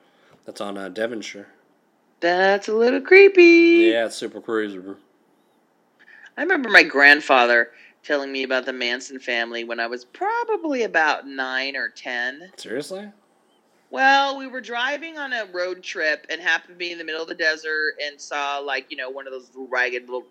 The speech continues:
Speaker 2: house towns and an old school bus and something. He said something about, "Oh, that looks like where the Manson family would live." And I'm like, "Who's that?" And then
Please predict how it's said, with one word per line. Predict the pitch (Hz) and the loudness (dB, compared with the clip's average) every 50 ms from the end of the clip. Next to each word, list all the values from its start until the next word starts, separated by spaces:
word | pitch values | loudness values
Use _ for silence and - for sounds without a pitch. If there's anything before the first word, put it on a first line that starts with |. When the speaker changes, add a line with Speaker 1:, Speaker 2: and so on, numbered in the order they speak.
| _ 113 | _ -6
Speaker 2:
house | 110 123 120 120 - | -6 -4 -6 -6 -10
towns | - - - 131 123 123 123 123 127 127 | -10 -6 -6 -6 -6 -6 -10 -14 -18 -20
and | 123 117 117 117 113 110 104 117 | -20 -20 -20 -20 -20 -18 -12 -10
an | 120 120 | -8 -4
old | 113 113 120 117 - | -4 -4 -4 -6 -8
school | - - 127 113 | -8 -6 -6 -4
bus | 113 120 113 117 - | -2 -2 -2 -2 -2
and | 127 120 113 | -6 -10 -8
something. | - 131 110 95 107 107 | -4 -4 -4 -4 -6 -10
He | 120 | -6
said | - - 123 113 | -4 -2 -2 -2
something | - 131 95 110 | -4 -6 -8 -6
about, | 120 117 113 - - 180 | -4 -4 -2 0 2 4
"Oh, | 185 165 | 4 6
that | 165 165 165 | 6 4 2
looks | 160 156 - | 0 0 0
like | 160 147 147 | 0 0 0
where | 143 143 139 131 120 | -2 -2 -2 -2 -2
the | 117 120 | -2 0
Manson | 131 156 - - - 143 135 | 0 0 0 0 -4 -10 -6
family | - 143 135 127 127 123 117 | -2 -2 0 0 -2 -6 -6
would | 110 113 110 110 | -6 -6 -6 -4
live." | 117 110 104 98 - | -2 -2 -2 -2 -4
And | - 107 | -8 -10
I'm | 104 101 | -10 -8
like, | 95 87 82 - _ _ _ _ _ _ | -8 -8 -10 -10 _ _ _ _ _ _
"Who's | - 359 359 349 - | 2 4 4 4 2
that?" | - 392 403 381 339 - - - | 0 2 2 2 0 -2 -6 -6
And | - 117 113 113 | -10 -10 -8 -8
then | 110 110 110 | -8 -10 -10